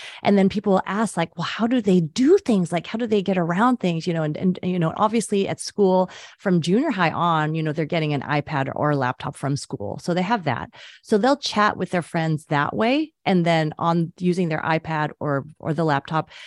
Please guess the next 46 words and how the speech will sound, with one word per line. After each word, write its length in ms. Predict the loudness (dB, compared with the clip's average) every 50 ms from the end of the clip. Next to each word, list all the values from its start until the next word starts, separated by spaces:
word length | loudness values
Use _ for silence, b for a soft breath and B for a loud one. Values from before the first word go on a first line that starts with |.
| B B B B 2
and 140 | 4 4
they'll 140 | 6 6 4
get 200 | 4 4 4 2
in 80 | 2 0
chats 360 | 0 0 -2 -2 -2 -2 -4 -4
and 160 | -2 0 0
they'll 80 | 0 -2
say, 220 | -2 -2 -2 -2
like, 180 | -2 -2 -4 -2
"Here's 180 | -2 -2 0
where 100 | 0 0 2
we're 100 | 0 0
gonna 160 | 0 2 2
meet," 440 | 2 2 2 2 0 0 0 -2 -2
and 120 | -4 -4
this 140 | -4 -4 -2
and 120 | -2 0 0
that 280 | 0 0 -2 -2 -2 -2
and 100 | -2 0
the 60 | 0
other 140 | 0 0 -2
thing. 260 | -4 -4 -4 -4 -2
And 120 | 0 0 0
then 100 | 0 0
if 80 | -2 -2
they 120 | -2 -2
need 240 | 0 0 2 2 2
a 80 | 0
phone, 320 | 0 0 0 0 2 0 0
they 60 | -2 -2
use 220 | -2 -4 -4 -2
my 220 | -2 0 0 0 0
phone. 360 | 0 0 0 0 0 -2 -2
So 140 | -4 -4 -4
my 100 | -4 -2
daughters 420 | -2 -2 -2 -2 0 -2 -2 -4
follow 280 | -2 -2 0 0 0 0
who 140 | 0 -2 -2 -2
they 140 | -2 -2
wanna 220 | 0 0 0 -2 -2
follow 280 | -2 -2 0 0 2
on 160 | 2 2 2 0
Instagram 520 | -2 -4 -6 -6 -6 -4 -2 -2 -2 -2
on 140 | -2 -2 0
my 180 | 0 0 0 -2
phone. 400 | -2 0 0 0 2 0 0 -2